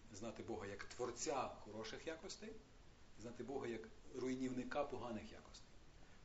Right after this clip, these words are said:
То знову ж таки, тут, е, це от негативна сторона, тобто, е, це от поклоніння неабсолютному, знання неабсолютного, чи, е, м,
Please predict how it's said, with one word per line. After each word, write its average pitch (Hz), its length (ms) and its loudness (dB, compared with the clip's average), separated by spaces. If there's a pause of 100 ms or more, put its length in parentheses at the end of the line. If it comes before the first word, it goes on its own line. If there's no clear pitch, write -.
(140)
То 113 60 -6
знову 110 200 2
ж - 80 -4
таки, - 180 -6
тут, 120 220 2 (420)
е, 101 40 -4 (1160)
це 110 180 -4
от 101 140 -2 (920)
негативна 123 640 10
сторона, 107 380 -2
тобто, 98 220 -6
е, 95 60 -4 (1900)
це - 120 -8
от - 100 -6 (140)
поклоніння 127 500 4
неабсолютному, 123 840 4 (540)
знання 107 320 0
неабсолютного, 117 760 2 (2000)
чи, - 140 -2
е, 95 180 -4 (680)
м, 87 280 -6